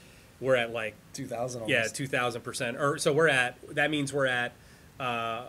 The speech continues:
Speaker 1: a hundred.
Speaker 2: Went from fifty to two thousand.
Speaker 1: Yeah, we're at, yeah, so, yeah, we went from fifty followers to two thousand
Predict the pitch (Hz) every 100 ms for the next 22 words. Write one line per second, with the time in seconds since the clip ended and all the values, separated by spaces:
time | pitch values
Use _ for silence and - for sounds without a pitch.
0 | - 131 - 135 120 120 117 113 123 110
1 | 135 135 139 139 135 117 120 117 107 104
2 | 92 87 131 120 135 131 131 139 113 -
3 | 139 147 135 120 139 143 127 - 160 151
4 | 143 139 127 123 117 117 127 120 117 117
5 | 113 107